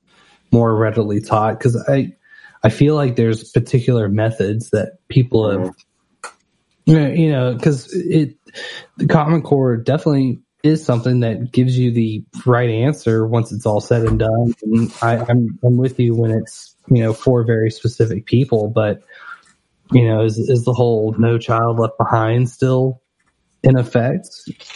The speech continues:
Speaker 1: I-, is it just mean that everyone's getting the baseline same
Speaker 2: Yeah.
Speaker 1: education? Um, that would be my sense of it, at least. Um,
Speaker 2: I always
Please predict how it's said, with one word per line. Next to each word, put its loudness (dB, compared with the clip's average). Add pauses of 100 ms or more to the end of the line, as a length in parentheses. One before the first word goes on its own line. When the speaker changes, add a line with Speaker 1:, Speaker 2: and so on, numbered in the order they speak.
(160)
Speaker 1:
I-, 6 (300)
is 0
it -2
just -2
mean 2
that -2
everyone's 0
getting 0
the 0
baseline 0
same 0 (320)
Speaker 2:
Yeah. 2
Speaker 1:
education? -2 (1160)
Um, -2 (1300)
that 2
would 0
be 0
my 0
sense -6
of 0
it, -6
at -6
least. -6 (1200)
Um, -2 (880)
Speaker 2:
I 2
always 0